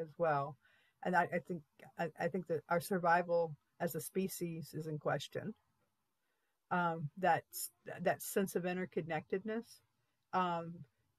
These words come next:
is, um, i-, i-, is what we are, we're missing in, in a lot of the big things. Um,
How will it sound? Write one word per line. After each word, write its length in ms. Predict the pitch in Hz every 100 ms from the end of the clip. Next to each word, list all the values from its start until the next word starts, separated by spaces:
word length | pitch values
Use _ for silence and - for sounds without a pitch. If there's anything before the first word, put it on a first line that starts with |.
| _
is, 640 | 196 190 180 170 - - 175 - -
um, 420 | 175 170 165 160 156 - -
i-, 60 | - _ _ -
i-, 120 | 190 -
is 220 | 180 -
what 160 | 196 175
we 140 | 170
are, 120 | 160 190
we're 160 | 175
missing 560 | 165 165 180 - 196 208
in, 260 | 190 165 143 -
in 280 | 170 160 151 _ -
a 100 | 170
lot 240 | 160 156 170
of 160 | 165
the 120 | 165 151
big 240 | 175 180 -
things. 560 | 190 190 202 - - - _ _ _ _ -
Um, 500 | 175 165 160 160